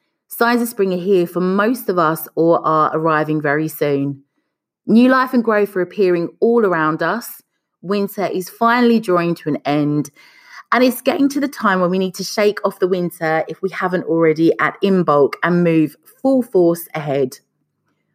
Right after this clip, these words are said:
So all of the planning and procrastinating at Imbolc is now to be put to the test and begun. It's a time for fertility, new growth, the birth of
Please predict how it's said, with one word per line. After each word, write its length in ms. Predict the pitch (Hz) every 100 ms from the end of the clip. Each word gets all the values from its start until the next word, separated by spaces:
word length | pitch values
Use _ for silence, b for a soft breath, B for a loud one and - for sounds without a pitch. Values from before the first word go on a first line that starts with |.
| _ -
So 180 | - 185
all 240 | 185 170
of 60 | 160
the 40 |
planning 760 | - - 262 247 247 226 220 214
and 160 | 190
procrastinating 880 | - - 202 208 - 180 180 180 165
at 60 | -
Imbolc 560 | 196 190 180 180 - - B B B -
is 140 | 190
now 220 | 208 202
to 160 | 202 180
be 280 | 190 185 185
put 240 | - 247 -
to 80 |
the 80 | 214
test 400 | 220 185 180 - -
and 200 | 180 175
begun. 520 | 170 151 143 143 143 _ _ _ _ _ _ _ _ _
It's 160 | 196 220
a 60 | 226
time 280 | 233 240
for 120 | 226 185
fertility, 1040 | 220 - 277 262 262 254 254 247 247 -
new 260 | 233 262 262
growth, 640 | 202 170 170 175 175 - 175
the 60 |
birth 340 | 170 202 196
of 100 | 202